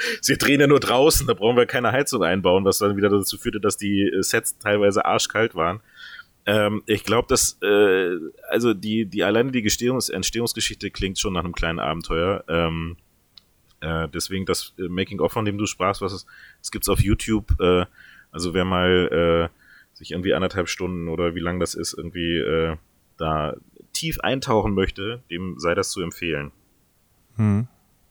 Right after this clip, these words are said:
Speaker 2: Ja. Ja, ich muss sagen, inhaltlich fand ich's aber auch einfach spannend. War sehr gut geschrieben. Also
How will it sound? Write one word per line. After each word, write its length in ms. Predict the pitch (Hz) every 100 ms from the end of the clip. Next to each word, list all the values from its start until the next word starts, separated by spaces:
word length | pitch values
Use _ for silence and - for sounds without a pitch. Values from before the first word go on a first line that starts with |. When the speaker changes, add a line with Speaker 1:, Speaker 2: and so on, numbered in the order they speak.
| _ _ _ _ _ _ _ _ -
Speaker 2:
Ja. 280 | 110 92 95 - _ - - -
Ja, 140 | 123
ich 80 | 123
muss 140 | 139
sagen, 140 | 131 117
inhaltlich 400 | 147 160 117 -
fand 160 | 110
ich's 120 | 107
aber 120 | 107 98
auch 140 | 98
einfach 240 | 98 101
spannend. 340 | 92 - 101 95
War 240 | 95 101
sehr 160 | 98 104
gut 160 | 107
geschrieben. 600 | - 110 - 131 156 180 -
Also 460 | 156 127 101 95 98